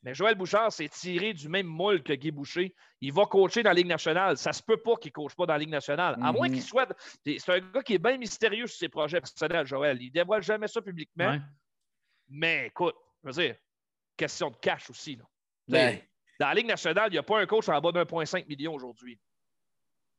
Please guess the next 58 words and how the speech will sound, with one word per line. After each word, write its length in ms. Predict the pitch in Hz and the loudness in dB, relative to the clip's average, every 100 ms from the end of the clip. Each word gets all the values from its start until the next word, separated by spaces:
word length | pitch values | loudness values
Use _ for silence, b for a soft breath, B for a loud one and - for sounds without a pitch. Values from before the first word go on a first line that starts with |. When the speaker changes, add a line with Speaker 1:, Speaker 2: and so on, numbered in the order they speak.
| _ _ | _ _
Speaker 3:
Mais 340 | 139 139 131 127 | -2 2 2 0
t'es-tu 200 | 127 - | -6 -2
Speaker 2:
Combien 220 | 151 175 | 2 6
Speaker 3:
prêt 60 | |
Speaker 2:
ça 60 | 160 | 6
Speaker 3:
à 40 | 160 | 6
Speaker 2:
gagne, 220 | 185 226 | 6 6
Speaker 3:
perdre ? 220 | 170 - - - | 4 0 -8 0
Speaker 2:
combien 240 | 151 160 | 2 4
ça 120 | 156 | 4
gagne 300 | 165 214 165 | 6 6 4
un 40 | 123 | 2
coach 260 | 165 208 | 2 2
dans 60 | 175 | 2
la 60 | 120 | -2
Ligue 160 | 113 | -4
américaine ? 520 | 117 120 - 196 254 208 _ _ _ - | -4 -4 -6 -6 -6 -6 _ _ _ -20
Speaker 1:
C'est 180 | - - | -10 -8
impossible 420 | 135 151 - 175 | -2 -2 0 0
de 80 | 139 | 0
savoir. 520 | - 123 120 131 120 - - | 0 0 2 2 0 -6 -20
Tu 60 | - | -2
sais, 80 | 156 | 2
Speaker 2:
Ouais. 60 | 131 | 2
Speaker 1:
je, 180 | - - _ _ | 0 -12 _ _
je 80 | - | -14
suis 100 | - | -10
vraiment 320 | 127 165 175 190 | 2 4 6 6
embêté. 480 | 160 156 135 170 | 6 4 4 2
Je 60 | 160 | 0
suis 80 | - | -2
pas 140 | 180 | 0
capable 260 | 185 196 190 | 4 4 4
de 40 | |
vous 100 | 151 | 2
répondre. 340 | 143 135 147 151 | -2 0 -2 -2
J'ai 100 | 143 | -4
aucune 260 | 165 - 185 | -4 -4 -4
idée 220 | 147 180 | -2 -4
des 100 | 139 | -4
conditions 360 | - - - 160 | -6 -6 -4 -4
salariales 420 | 143 123 131 151 | -2 -2 0 0
de 80 | 127 | -2
Joël, 380 | 127 127 160 120 | -4 0 0 0
mais 80 | |
c'est 140 | - 147 | -6 -2
pas 180 | 196 202 | 0 0
un 60 | |
point 200 | 170 160 | 0 -2
cinq 220 | 147 170 | -2 -2
million 260 | 165 143 160 | -4 -4 -2
annuellement. 480 | 143 135 127 143 127 | -2 -6 -4 -2 0
Speaker 2:
Non, 160 | 135 156 | 2 4
non, 160 | 160 | 4
Speaker 1:
C'est 80 | 147 | 4
Speaker 2:
certainement 460 | 147 135 147 147 135 | 2 4 4 6 4
Speaker 1:
sûr. 80 | 131 | 4
Speaker 2:
pas. 280 | 156 143 | 4 4